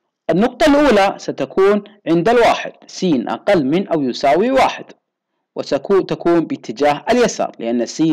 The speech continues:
أقل، والدائرة مغلقة لعلا-، لوجود علامة المساواة. النقطة الثانية س أكبر من أو يساوي سالب واحد، ستكون النقطة عند سالب واحد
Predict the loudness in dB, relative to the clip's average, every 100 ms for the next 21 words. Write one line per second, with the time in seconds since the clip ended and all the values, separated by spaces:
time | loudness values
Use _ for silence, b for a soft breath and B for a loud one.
0 | 0 -2 -2 -2 -4 -14 _ _ -10 -6
1 | 0 0 2 0 0 2 0 -2 -6 -4
2 | -2 -2 -2 -4 -2 -2 0 -2 -2 -2
3 | -4 -4 -2 -2 -4 -10 B B B B
4 | B -2 -2 0 -2 0 2 2 2 0
5 | -4 _ _ -6 0 2 0 -2 -4 -2
6 | -2 0 0 0 0 0 0 0 0 2
7 | -2 -4 -4 -2 0 0 0 -6 -16 -16
8 | -6 0 2 0 -2 -2 -2 -2 -2 2
9 | 2 2 2 2 2